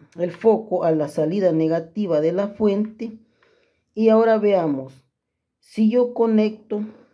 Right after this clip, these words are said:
en este caso vamos a tomar el punto de color negro para activar la base porque es una base negativa.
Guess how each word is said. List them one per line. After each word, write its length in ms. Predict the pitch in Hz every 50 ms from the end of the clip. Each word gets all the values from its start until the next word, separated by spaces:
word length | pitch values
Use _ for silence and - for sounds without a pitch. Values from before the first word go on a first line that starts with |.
| _ _ _ _ _ -
en 140 | 156 165
este 380 | 180 185 185 - - 185 - -
caso 500 | - 190 180 185 185 185 - 202 156 147
vamos 320 | 151 156 156 160 156 160
a 160 | 160 - - -
tomar 540 | 175 170 175 175 180 175 170 160 - - - _ _ _
el 380 | - 156 151 143 151 151 - _ _ _ _ _ _ _ _ _ _
punto 560 | - 185 202 202 196 185 170 170 165 156 156
de 200 | 151 151 147 151
color 440 | - 156 151 151 151 160 165 170 190
negro 580 | 208 214 220 214 214 208 208 226 262 - - _ _ _ _ _ _ _ _ _ _ _ -
para 480 | 214 214 208 214 214 214 208 180 190
activar 580 | 185 185 185 - - 175 170 160 170 175 175 175
la 160 | 185 202 196
base 420 | 185 185 185 196 208 214 - 240
porque 540 | 214 226 - - 165 160 165 - - 175 185
es 100 | 190 185
una 300 | 196 190 190 190 190 185
base 480 | 175 175 175 185 185 185 - 202 180 160
negativa. 1040 | 165 160 165 165 170 170 160 165 165 165 165 - _ - 139 127 120 107 113 -